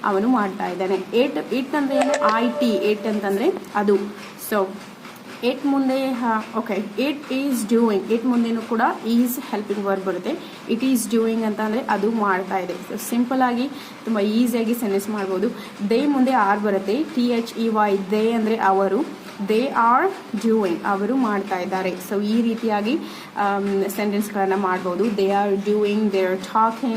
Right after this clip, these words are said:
ಅವರು ಮಾತನಾಡ್ತಾ ಇದ್ದಾರೆ. ಆಮೇಲೆ they are going, ಅವರು ಹೋಗ್ತಾ ಇದ್ದಾರೆ. They are cooking, ಅವರು ಅಡುಗೆ ಮಾಡ್ತಾ ಇದ್ದಾರೆ. They are walking, ಅವರು ನಡೀತಾ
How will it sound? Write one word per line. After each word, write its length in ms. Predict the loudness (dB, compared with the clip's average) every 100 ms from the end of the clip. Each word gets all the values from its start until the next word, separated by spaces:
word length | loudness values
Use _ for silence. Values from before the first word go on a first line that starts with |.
| 0
ಅವರು 160 | 0 0 2
ಮಾತನಾಡ್ತಾ 540 | 0 0 -2 0 0 0
ಇದ್ದಾರೆ. 320 | 2 2 0 -2 -6 -14 -8 -2
ಆಮೇಲೆ 220 | 0 2 2
they 80 | 2 2
are 80 | 0 2
going, 360 | 2 2 2 2 2
ಅವರು 160 | 0 0 0
ಹೋಗ್ತಾ 300 | -2 0 -2
ಇದ್ದಾರೆ. 240 | 2 2 2 2
They 80 | 2
are 100 | 0 -2
cooking, 420 | -4 -2 -2 -2 -2 0 0
ಅವರು 260 | 2 0 2
ಅಡುಗೆ 260 | 2 2 2 2
ಮಾಡ್ತಾ 280 | 0 -2 -4 -4
ಇದ್ದಾರೆ. 320 | -4 -4 -4 -4 -8 -10 -2
They 100 | 0 2
are 80 | 4
walking, 520 | 4 2 0 0 0 0 0
ಅವರು 260 | 0 2 2 0 -4 -12 -4 0
ನಡೀತಾ 360 | 0 0 0